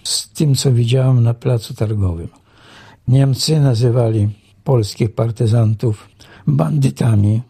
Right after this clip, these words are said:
którzy podnieśli rękę na Trzecią Rzeszę. A autor tej książki również nazywał Indian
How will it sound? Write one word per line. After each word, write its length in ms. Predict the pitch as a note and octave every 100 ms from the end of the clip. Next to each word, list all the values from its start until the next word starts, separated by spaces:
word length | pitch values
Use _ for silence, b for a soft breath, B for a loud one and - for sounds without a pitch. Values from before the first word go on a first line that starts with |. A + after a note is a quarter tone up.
| _
którzy 320 | - A#2 A#2
podnieśli 540 | - A#2 A#2+ A2+ -
rękę 360 | A2+ A#2 G#2+ B2
na 120 | A2+
Trzecią 400 | G#2 G#2+ G2 A#2
Rzeszę. 460 | G2 G2 - F#2+ G#2 - B B B
A 300 | D3+ C#3+ G3
autor 460 | D4 E4 F3+ B2 A#2+ -
tej 200 | - A#2+
książki 680 | - C3+ A#2+ G2+ - - F#2+ - B B
również 480 | G3 A#3+ A3 G3 C#3+
nazywał 580 | E3 C#3 D#3+ D3+ C#3 B2
Indian 640 | C#3 D3 C#3 C3+ C3+ A#2+